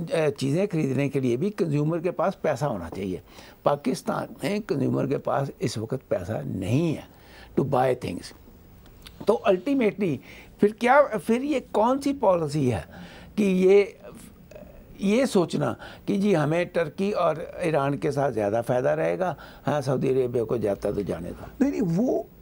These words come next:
Speaker 2: एक स्टूपिड इनका फैसला है। उनको अगर,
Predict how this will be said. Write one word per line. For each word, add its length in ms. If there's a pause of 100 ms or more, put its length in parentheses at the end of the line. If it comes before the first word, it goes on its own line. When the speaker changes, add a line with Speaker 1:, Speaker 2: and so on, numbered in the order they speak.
(760)
Speaker 2:
एक 140
स्टूपिड 380
इनका 200
फैसला 400
है। 420 (260)
उनको 600 (760)
अगर, 360